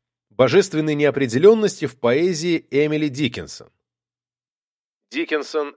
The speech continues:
Эмили Элизабет, тысяча восемьсот тридцатый, тысяча восемьсот восемьдесят шестой. Американская поэтесса. Ее стихи вызвали неблагоприятные отзывы критики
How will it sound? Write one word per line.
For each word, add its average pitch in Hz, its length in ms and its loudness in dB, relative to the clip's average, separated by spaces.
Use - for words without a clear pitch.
Эмили 135 500 0
Элизабет, - 600 -8
тысяча 123 320 -8
восемьсот 110 400 -6
тридцатый, 160 480 -4
тысяча - 340 -14
восемьсот 147 440 -8
восемьдесят 117 520 -8
шестой. - 460 -14
Американская 156 600 -4
поэтесса. 101 640 -8
Ее 170 320 -10
стихи 220 380 -12
вызвали 185 680 -6
неблагоприятные 165 840 -6
отзывы 196 420 -2
критики 117 680 -14